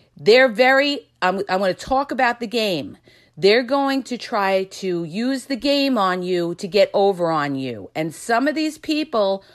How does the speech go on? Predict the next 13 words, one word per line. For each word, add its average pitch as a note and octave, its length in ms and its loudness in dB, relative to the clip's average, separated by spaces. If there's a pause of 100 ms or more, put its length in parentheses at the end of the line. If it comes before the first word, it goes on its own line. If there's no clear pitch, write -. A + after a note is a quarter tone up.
(240)
are D#3 200 2
very F3+ 540 4
slick. - 880 -4 (320)
That's E3 400 0
why B3 260 0
people A#3 680 -6 (260)
fall F#3+ 500 4
in. G3 380 0 (300)
That's A3+ 400 0
why B3 220 2
people A3+ 680 -6
get A3 260 2
fooled. C#4 680 0